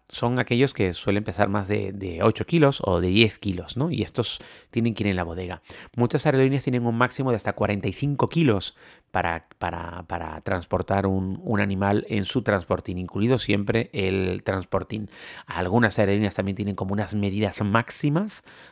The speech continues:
eh, del propio animal, no solo el peso, sino el tamaño del, del animal, y evidentemente pagan también su propio, su propio ticket, ¿no? Recomendaciones para poder viajar, eh, en bodega, en el avión.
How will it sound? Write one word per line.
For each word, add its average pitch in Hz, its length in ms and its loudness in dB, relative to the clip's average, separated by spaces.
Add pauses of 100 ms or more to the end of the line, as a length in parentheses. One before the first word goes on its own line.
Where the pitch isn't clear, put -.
(120)
eh, 95 500 -6
del 98 260 -2
propio 107 280 -2
animal, 104 280 0
no 117 80 -2
solo 95 180 -2
el 90 80 -4
peso, 135 240 2
sino 92 260 -4
el 85 180 -6
tamaño 98 480 2
del, 90 240 -2 (360)
del 92 180 2
animal, 135 420 2 (140)
y 110 100 -2
evidentemente 90 640 -2
pagan 95 320 2
también 92 300 -2
su 104 160 -8
propio, 92 520 -4 (360)
su - 160 -4
propio 98 320 0
ticket, - 340 -2
¿no? 151 200 0 (1080)
Recomendaciones 113 720 0
para 123 240 6
poder 123 220 6
viajar, 127 520 4 (120)
eh, 101 500 -4
en 101 160 -4
bodega, 131 420 4
en 113 80 0
el 98 80 0
avión. 135 400 4